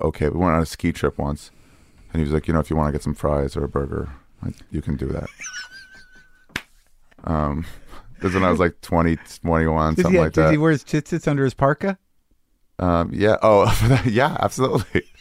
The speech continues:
Speaker 1: <laughs> Almost definitely. Maybe not. Maybe not. For, for, like, sporting events, you don't have to.
Speaker 2: Oh, really?
Speaker 1: Yeah, we didn't wear 'em for basketball.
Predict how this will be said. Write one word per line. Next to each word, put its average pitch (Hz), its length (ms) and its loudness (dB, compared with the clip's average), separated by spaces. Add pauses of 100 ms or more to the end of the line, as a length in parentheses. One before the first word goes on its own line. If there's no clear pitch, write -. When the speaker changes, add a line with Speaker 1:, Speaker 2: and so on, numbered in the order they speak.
(120)
Speaker 1:
<laughs> 277 280 0
Almost 127 280 2
definitely. 107 500 0 (580)
Maybe 175 300 4
not. 120 320 4
Maybe 143 240 4
not. 127 240 4
For, 127 120 2
for, 165 120 2
like, 160 120 2
sporting 151 400 4
events, 107 280 2
you 104 80 4
don't 98 120 2
have 85 260 2
to. 82 240 4
Speaker 2:
Oh, 202 140 8
really? 196 320 8
Speaker 1:
Yeah, 98 100 6
we 110 100 4
didn't 131 140 4
wear 120 140 4
'em 117 80 2
for 104 100 0
basketball. 82 640 4